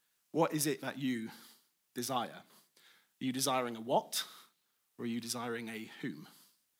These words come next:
How long have you been following Jesus? Have your desires shifted in that time? You need to redirect them back to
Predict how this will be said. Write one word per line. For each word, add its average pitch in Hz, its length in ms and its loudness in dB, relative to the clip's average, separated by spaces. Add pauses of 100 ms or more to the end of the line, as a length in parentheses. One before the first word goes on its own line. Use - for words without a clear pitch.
(4000)
How 131 140 -4
long 143 180 2
have 131 100 -4
you 139 140 0
been 123 140 -6
following 117 400 -4
Jesus? - 540 -6 (200)
Have 117 100 -10
your 131 140 -2
desires 131 480 2
shifted - 500 0 (560)
in 127 100 -6
that 120 180 -4
time? 127 360 -6 (1900)
You 123 80 -2
need 123 160 -2
to 117 80 -4
redirect 117 600 -4
them 98 140 -10
back - 340 -10
to 104 200 -6